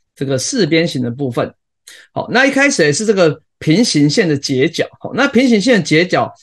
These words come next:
各位同学都知道嘛，对不对？好，注意哦，可是很，很多同学他会弄错。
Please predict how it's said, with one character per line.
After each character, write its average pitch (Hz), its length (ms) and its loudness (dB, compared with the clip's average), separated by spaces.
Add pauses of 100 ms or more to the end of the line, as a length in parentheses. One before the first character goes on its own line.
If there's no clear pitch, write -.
(140)
各 202 80 2
位 220 60 4
同 190 100 2
学 156 40 2
都 156 140 2
知 160 140 -2
道 156 120 4
嘛， 120 220 -6
对 156 120 4
不 143 40 2
对？ - 20 0
好， 127 140 -2 (260)
注 247 200 0
意 220 80 4
哦， 156 240 2 (100)
可 - 100 0
是 269 200 2
很， 185 120 0 (100)
很 156 100 2
多 240 180 4
同 185 260 2
学 131 520 -2 (120)
他 208 120 -2
会 214 60 2
弄 208 280 2
错。 - 340 -4